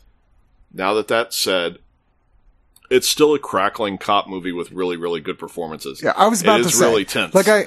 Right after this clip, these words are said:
Speaker 2: I
Speaker 1: Like,
Speaker 2: hear what you're saying.
Speaker 1: yes.
Speaker 2: I don't know if I'm a hundred percent on board with it, but I get that reaction. But outside of all that, if you take all of that out of it
Speaker 1: <laughs> If I take the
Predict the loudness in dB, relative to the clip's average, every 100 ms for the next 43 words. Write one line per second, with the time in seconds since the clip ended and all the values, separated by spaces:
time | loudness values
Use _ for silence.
0 | 0 2 4 4 4 2 2 0 2 2
1 | 4 4 4 0 -2 -8 -10 -2 0 2
2 | 0 2 0 -2 -6 0 2 2 0 2
3 | 2 2 0 0 2 4 2 -4 -12 _
4 | -14 -12 0 2 4 4 2 0 _ -10
5 | 0 2 4 0 -4 -16 -4 2 4 2
6 | -2 2 2 4 2 4 2 2 -2 -4
7 | -8 -20 _ _ _ 0 2 2 0 _
8 | _ _ _ _ -20 _ 4 4 4 4
9 | 4 6 4 4 2 2 0 -2 0 -2
10 | -2 0 4 6 6 4 4 6 6 6
11 | 4 2 2 0 2 2 2 2